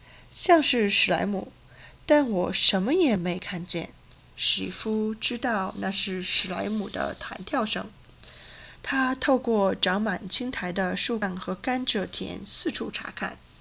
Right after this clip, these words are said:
“在那里！”塞勒斯大喊。只见眼前有四个巨大的绿色史莱姆，正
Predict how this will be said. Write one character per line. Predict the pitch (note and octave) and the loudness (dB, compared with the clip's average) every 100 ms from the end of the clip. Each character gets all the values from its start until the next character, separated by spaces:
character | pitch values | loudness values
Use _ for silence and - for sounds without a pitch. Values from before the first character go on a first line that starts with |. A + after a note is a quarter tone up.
| - - - | -20 -10 2
“在 | F#4+ F4 | 4 6
那 | G4 C#4 | 4 2
里！” | F3+ - - - - | 0 -4 -20 -20 -2
塞 | - G#3 | 0 2
勒 | |
斯 | F3 - | 4 4
大 | F#3 | 2
喊。 | F3+ - - - - - - | -6 -10 -16 -20 -20 -20 -2
只 | - | 6
见 | A3 A#3 G#3 | 6 6 2
眼 | F3 | 4
前 | - G3 E3+ F#3 | 4 4 -2 -2
有 | F#3 F3+ - | 0 -2 2
四 | - - - - B3 | 6 10 10 8 4
个 | G#3 F#3 | -2 -4
巨 | - - G3+ | -2 -2 0
大 | G3 F3 | -4 -4
的 | - - | -8 -6
绿 | A3 | 2
色 | G#3+ G3+ | 4 4
史 | F#3+ - | 2 -2
莱 | - - | -4 -10
姆， | - - - - - - - | -12 -16 -20 -20 -20 -6 -2
正 | C4 G#3+ | -2 -2